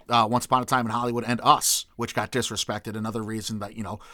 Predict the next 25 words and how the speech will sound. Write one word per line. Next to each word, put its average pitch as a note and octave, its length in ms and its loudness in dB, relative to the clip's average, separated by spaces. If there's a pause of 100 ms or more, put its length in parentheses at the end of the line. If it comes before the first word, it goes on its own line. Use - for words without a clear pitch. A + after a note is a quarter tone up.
(200)
this, A2+ 180 -4
this B2 240 -4
category A2+ 380 -2
might A2+ 100 -2
be A#2 80 -4
able A2 140 -6
to G#2 40 -10
shine A#2 280 -4
a A2 40 -2
light A2 180 -4
on G#2+ 160 -4
horror A2+ 360 0
in G#2+ 80 -4
a - 20 -4
way A2+ 140 -4
that G#2+ 160 -6
Best A2 220 -10
Picture A#2 240 -6
and G#2 80 -6
other, A2 180 -6
other A2 140 -6
major A2 240 -4
categories A2 480 -8
refuse D3 340 -4
to. F#2 180 -12